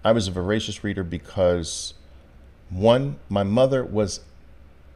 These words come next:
an assistant librarian. And so every day after school, I had to immediately go to my mom's job at the library,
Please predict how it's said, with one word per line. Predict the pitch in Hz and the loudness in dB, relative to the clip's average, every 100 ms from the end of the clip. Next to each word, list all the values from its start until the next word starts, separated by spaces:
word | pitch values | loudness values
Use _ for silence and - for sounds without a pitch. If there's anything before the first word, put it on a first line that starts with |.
| - | -6
an | 104 | -4
assistant | 90 - - 123 - 113 92 | -2 0 0 0 -2 -4 0
librarian. | 92 87 95 87 82 62 - - - - - - - - - - | 0 0 0 0 -2 -6 -10 -20 -20 -20 -20 -20 -20 -20 -20 -8
And | 101 | -6
so | - - - | -6 -8 0
every | 131 147 139 147 | 2 2 0 -4
day | 131 127 | -2 0
after | 113 107 110 110 | 0 -2 -4 -6
school, | - - 117 90 80 76 - - - - | -6 -4 -2 -2 -4 -8 -18 -20 -20 -6
I | 139 | -2
had | 139 117 | 2 0
to | - 101 | 0 -4
immediately | 85 90 101 117 143 151 156 - 139 | -2 0 2 2 2 2 0 0 -2
go | 113 117 | 2 0
to | 110 - | 0 -2
my | 107 101 | 0 0
mom's | 101 101 98 90 | 0 0 -2 0
job | 107 98 82 - | 2 4 2 0
at | - | 0
the | 95 | 0
library, | 95 117 113 92 92 82 85 | 2 4 4 2 0 0 -2